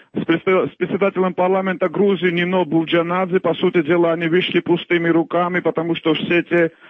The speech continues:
требования, которые ставила оппозиция, ну, вы знаете, да, выборы весной, э, две тысячи восьмого года, а также освобождение политзаключенных и,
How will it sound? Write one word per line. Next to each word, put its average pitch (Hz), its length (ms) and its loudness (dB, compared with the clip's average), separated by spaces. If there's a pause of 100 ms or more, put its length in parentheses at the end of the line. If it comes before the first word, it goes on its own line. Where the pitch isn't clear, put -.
требования, 180 560 0
которые 165 380 -2
ставила 170 380 2
оппозиция, 165 600 -2
ну, 156 120 0
вы 160 140 2
знаете, 165 360 0
да, 151 220 0 (280)
выборы 165 560 0
весной, 175 460 -2
э, 147 260 0
две 151 140 -2
тысячи 170 240 -4
восьмого 165 460 0
года, 160 320 0
а 156 40 -2
также 160 360 0
освобождение 160 640 0
политзаключенных 160 1120 0
и, 151 300 2